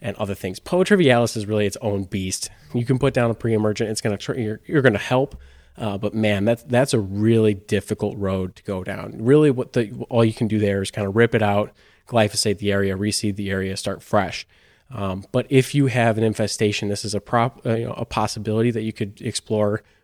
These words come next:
poa annua, this works pretty well. Uh, if you're gonna do those things, having grassy weeds like, you know, quack grass, again, very difficult, but still a strategy for you is to do a pre-emergent in the fall time when you would be seeding. So, like, in the September time,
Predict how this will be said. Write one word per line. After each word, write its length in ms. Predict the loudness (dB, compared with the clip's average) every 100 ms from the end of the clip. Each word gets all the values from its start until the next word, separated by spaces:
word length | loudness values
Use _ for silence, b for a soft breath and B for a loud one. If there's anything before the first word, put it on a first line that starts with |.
| _
poa 220 | 6 6
annua, 360 | 6 0 0 0
this 160 | -2 -6
works 160 | -8
pretty 220 | -6 -4
well. 360 | 0 0 0 -4 b b b _
Uh, 140 | -16 -12
if 140 | -8
you're 80 | -2
gonna 160 | -2
do 160 | -2 -2
those 180 | -2 -2
things, 260 | -2 -2
having 220 | -2 -4 -4
grassy 400 | -2 -2 -2 -4
weeds 340 | -4 -4 -6
like, 140 | -12 -16 _ _ _ _
you 80 | -14
know, 100 | -14 _
quack 260 | -2 -2
grass, 240 | -2 -4 -4
again, 300 | -6 -6 -4
very 180 | -6 -6
difficult, 600 | -4 -4 -4 -4 -4 -4
but 120 | -8
still 340 | -6 -4 -6 -8 b b -12
a 60 |
strategy 480 | -6 0 0 0 -4
for 200 | -4 -2
you 300 | 0 -2 -6 -6
is 260 | -6 -4
to 240 | -6 -4 -4
do 340 | -2 -2 -4
a 140 | -4 -4
pre-emergent 580 | 0 2 2 0 -2 -6 -8
in 460 | -4 -2 -2 -4 -8 _ -12
the 80 | -6
fall 240 | 2 2
time 340 | 4 -2 -2 2
when 160 | 4
you 100 | 4
would 200 | 2 2
be 60 | 0
seeding. 400 | -4 -2 -2 -6
So, 120 | -8
like, 100 | -8
in 80 | -8
the 60 |
September 480 | -8 -10 -2 0 0
time, 540 | -2 -4 -4 -4 -6